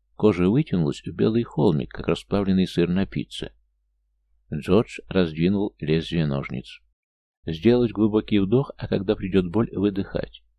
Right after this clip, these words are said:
Так учил остеопат. Как выяснилось, вторую часть запоминать было не обязательно, всё произошло само собой.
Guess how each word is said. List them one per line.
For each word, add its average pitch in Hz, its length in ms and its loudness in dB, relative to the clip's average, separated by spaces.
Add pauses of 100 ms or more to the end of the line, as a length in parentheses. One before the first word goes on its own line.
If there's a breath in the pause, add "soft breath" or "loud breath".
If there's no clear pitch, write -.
(340)
Так 82 240 -2
учил - 340 0
остеопат. - 640 -6 (1000)
Как 80 240 -4
выяснилось, 127 560 2
вторую 85 320 0
часть - 320 -2
запоминать 82 560 -2
было 78 260 -2
не 80 140 0
обязательно, 71 720 -4
всё - 180 -2
произошло 78 460 -2
само 73 360 -4
собой. - 540 -8